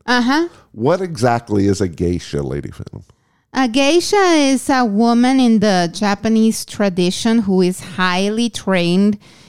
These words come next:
Speaker 1: in the, in all the arts, basically. They are super, super well educated,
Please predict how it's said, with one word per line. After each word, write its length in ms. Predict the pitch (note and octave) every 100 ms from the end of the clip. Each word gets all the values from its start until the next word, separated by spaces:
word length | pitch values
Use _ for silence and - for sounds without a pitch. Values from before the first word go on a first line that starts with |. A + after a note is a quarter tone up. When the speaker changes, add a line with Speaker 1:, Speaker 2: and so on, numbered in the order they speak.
| _
Speaker 1:
in 360 | F#3+ F#3+ F#3 F3+
the, 320 | F3+ E3+ E3
in 140 | G3
all 260 | F#3+ F3+ B3
the 160 | A#3+ F3
arts, 460 | F3+ E3+ B2 -
basically. 560 | F3+ F3+ F#3 F3+ - E3
They 180 | E3 F#3
are 160 | F#3+
super, 520 | F#3+ - - C4+ A3 F#3+
super 720 | - - B3+ A3+ G#3 E3+ E3
well 320 | E3+ F#3+ F#3+
educated, 840 | F3 F3 E3+ - E3 D#3+ D#3 C#3+